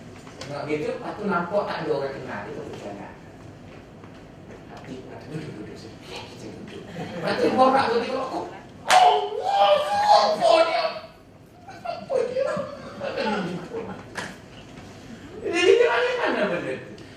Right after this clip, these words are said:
Sebab dia ada elemen pilih, ya kan? Ada elemen pilih. Dan pilih itu biasanya kita akan memilih orang yang kita suka kawankan. Jadi, kalau perempuan berkawan dengan seseorang kerana perempuan suka ataupun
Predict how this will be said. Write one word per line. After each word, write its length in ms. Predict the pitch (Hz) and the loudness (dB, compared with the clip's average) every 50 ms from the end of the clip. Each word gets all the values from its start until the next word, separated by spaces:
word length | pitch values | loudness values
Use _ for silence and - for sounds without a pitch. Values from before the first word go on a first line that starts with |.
| - - | -18 -10
Sebab 400 | - 254 262 320 320 320 320 - | -6 -2 0 2 2 2 2 0
dia 160 | 294 294 311 311 | 0 0 0 2
ada 220 | 320 330 370 339 339 277 | 2 2 2 2 2 2
elemen 560 | 269 262 269 262 254 247 254 247 - - - | 0 0 0 -2 -2 -4 -4 -4 -4 -2 2
pilih, 800 | - 330 - 165 - 302 311 330 - - - - - - - - - - | 2 2 4 2 0 2 6 8 10 10 8 8 4 -2 -8 -8 -4 0
ya 80 | 202 | 2
kan? 400 | 208 - - - - 226 220 254 | 2 4 6 4 4 4 2 0
Ada 60 | 277 277 | -2 -2
elemen 480 | 269 277 302 302 302 302 302 311 - 403 | 0 -2 -2 0 2 2 2 2 2 2
pilih. 480 | - - - 480 539 - - - - - - - - - | 0 2 2 2 2 0 0 -2 -6 -10 -14 -18 -14 -8
Dan 240 | - - 208 214 226 | -2 0 0 0 0
pilih 300 | 233 233 233 240 226 - | -2 -2 -2 0 0 0
itu 240 | - 202 - - - - 202 | 0 -2 -4 -6 -6 -4 0
biasanya 360 | 214 214 - - 214 226 - - | 0 0 0 0 -2 -4 -4 -6
kita 200 | 196 190 190 180 | -6 -6 -4 -4
akan 160 | - - 180 180 180 180 | -4 -4 -4 -4 -6 -6
memilih 360 | 175 170 170 - - - - | -4 -4 -4 -2 -2 -4 -2
orang 320 | 185 185 185 202 196 190 190 | -2 -2 -2 -2 -2 -2 -2
yang 180 | 190 190 190 - | -4 -6 -6 -8
kita 480 | 190 196 - - 190 190 190 190 190 - - - - | -10 -12 -12 -10 -10 -8 -8 -8 -10 -12 -14 -16 -14
suka 440 | - - - - - - - - - 98 - - - | -14 -12 -12 -12 -14 -14 -12 -12 -12 -12 -12 -14 -14
kawankan. 580 | - - - - - - - - - - - - - - - - - - - - - - - - - - - - - - | -14 -14 -12 -12 -12 -14 -14 -14 -14 -14 -14 -16 -16 -18 -18 -18 -18 -18 -18 -18 -18 -18 -18 -18 -18 -18 -18 -18 -16 -10
Jadi, 160 | - 165 190 - - | -6 -4 -4 -2 0
kalau 320 | 220 202 202 220 - - 190 | 2 2 4 4 2 0 -2
perempuan 400 | 196 202 196 180 180 165 - 170 | -4 -4 -2 -2 -2 -2 -4 -4
berkawan 480 | 170 - - - - - - - - - - - - - | -6 -6 -6 -6 -4 -2 -2 -2 -4 -4 -8 -12 -14 -12
dengan 320 | 160 156 151 - 220 - | -10 -10 -8 -8 -6 -8
seseorang 880 | - - - - 175 175 - - - - 165 151 - - - - - - - - - - - | -8 -8 -8 -8 -6 -4 0 0 2 2 0 0 -2 -4 -4 -8 -10 -14 -18 -18 -18 -16 -10
kerana 340 | 151 156 170 165 156 147 151 151 | -8 -6 -4 -4 -4 -6 -6 -6
perempuan 280 | 156 156 160 160 151 - | -8 -6 -6 -6 -8 -8
suka 440 | - 131 127 - - - - 170 - - - - | -8 -10 -10 -12 -12 -8 -4 -2 -2 -2 -2 -2
ataupun 220 | 123 - - - | -6 -8 -8 -8